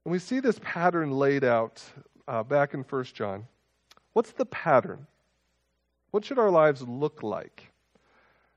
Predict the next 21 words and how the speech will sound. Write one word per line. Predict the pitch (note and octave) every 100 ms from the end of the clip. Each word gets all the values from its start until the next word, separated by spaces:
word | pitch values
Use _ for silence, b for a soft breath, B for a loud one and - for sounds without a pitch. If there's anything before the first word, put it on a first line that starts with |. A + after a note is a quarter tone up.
| _
Uh, | -
back | B2 D#3+ E3+
in | D#3
verse | D#3 -
three, | E3+ D#3+
it | C#3
says, | D3+ C#3
"We | D3+
know | E3 F3+
that | F3
we | D3+
have | D3+ -
come | F3 D3+
to | D3
know | D3 D3+
him | D3+ B2 E3 G#3+ _ _ _ _ _ _ _ _ _ _ _ _
if | F3 F#3+ -
we | G#3
keep | G3+ F3+ E3+
his | G3
commands. | - G#3 G#2+ - _ _